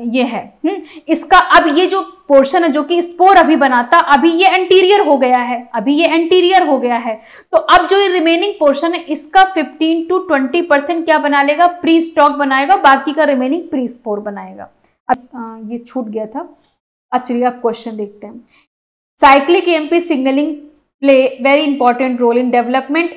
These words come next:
and differentiation of Dictyostelium discoideum। This morphogen is synthesized by adnylase cyclase expressed at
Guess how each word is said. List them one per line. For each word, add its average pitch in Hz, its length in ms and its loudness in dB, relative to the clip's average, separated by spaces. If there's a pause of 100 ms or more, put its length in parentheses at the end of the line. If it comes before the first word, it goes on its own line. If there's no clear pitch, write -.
and 254 200 0
differentiation 277 760 -2
of 262 200 0
Dictyostelium 269 800 -4
discoideum। 208 600 -8 (560)
This 339 340 0
morphogen 277 720 0
is 320 220 -4
synthesized 262 640 2
by 247 140 4 (140)
adnylase 233 600 -4
cyclase 269 460 0 (440)
expressed 339 560 -2 (220)
at 269 240 4